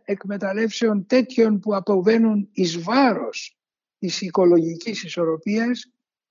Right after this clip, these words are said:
ε, οτιδήποτε τέτοιο ασφαλώς η γη δεν μπορεί να το ανεχθεί. Γι' αυτό και βλέπουμε ότι σε περιοχές που καταστρατηγούνται οι νόμοι,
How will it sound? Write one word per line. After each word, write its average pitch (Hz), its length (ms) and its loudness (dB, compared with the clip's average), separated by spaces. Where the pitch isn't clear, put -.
ε, 185 460 2
οτιδήποτε 185 680 0
τέτοιο 220 720 0
ασφαλώς 175 1000 0
η 165 100 -4
γη 196 520 0
δεν 214 160 4
μπορεί 202 460 4
να 180 200 -6
το 190 340 0
ανεχθεί. 165 680 -8
Γι' 160 100 -4
αυτό 220 200 2
και 185 160 -4
βλέπουμε 196 500 2
ότι 185 720 2
σε 190 360 -2
περιοχές 190 1000 -2
που 185 460 2
καταστρατηγούνται 185 1300 2
οι 170 120 -2
νόμοι, 170 580 2